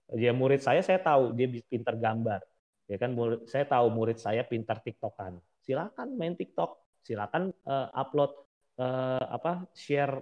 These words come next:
linknya ke saya gitu ya. Nanti saya tonton dan saya lihat, saya nilai gitu kan. Jadi penilaiannya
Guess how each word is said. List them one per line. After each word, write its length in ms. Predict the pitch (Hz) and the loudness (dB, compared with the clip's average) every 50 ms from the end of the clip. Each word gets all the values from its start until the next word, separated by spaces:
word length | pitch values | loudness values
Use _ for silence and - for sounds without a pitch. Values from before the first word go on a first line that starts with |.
| - | -6
linknya 400 | 131 135 135 135 139 139 139 135 | -2 -2 -2 -2 0 -2 -2 -2
ke 80 | 131 131 | -2 -4
saya 400 | 123 - 127 123 127 127 123 120 120 107 | -4 -4 -2 -2 -2 -2 -2 -2 -4 -4
gitu 160 | 104 117 110 | -4 -4 -6
ya. 80 | 98 | -6
Nanti 160 | 92 98 123 113 | -6 -6 -6 -6
saya 160 | - 107 - | -6 -6 -8
tonton 400 | - 101 98 98 - 135 147 147 | -8 -10 -10 -2 -2 -2 -2 0
dan 160 | 113 98 104 | -6 -8 -8
saya 160 | - - 92 90 98 | -10 -10 -12 -8 -6
lihat, 240 | 98 95 85 80 _ _ _ _ _ _ _ _ _ _ _ _ _ _ _ | -6 -6 -8 -8 _ _ _ _ _ _ _ _ _ _ _ _ _ _ _
saya 160 | - - 110 110 113 | -10 -4 -4 -2 -2
nilai 400 | 117 110 110 95 87 85 80 78 78 | -2 -2 -2 -2 -4 -6 -10 -12 -14
gitu 160 | _ - - - | _ -16 -16 -12
kan. 160 | 92 95 98 101 _ _ _ _ _ _ _ _ _ | -10 -10 -10 -12 _ _ _ _ _ _ _ _ _
Jadi 320 | _ 98 98 107 113 143 147 | _ -10 -6 -2 0 0 2
penilaiannya 960 | 143 139 135 131 127 123 120 120 120 117 117 131 156 165 170 170 - - | 2 0 0 2 2 4 4 6 6 4 4 2 0 0 0 0 -2 -4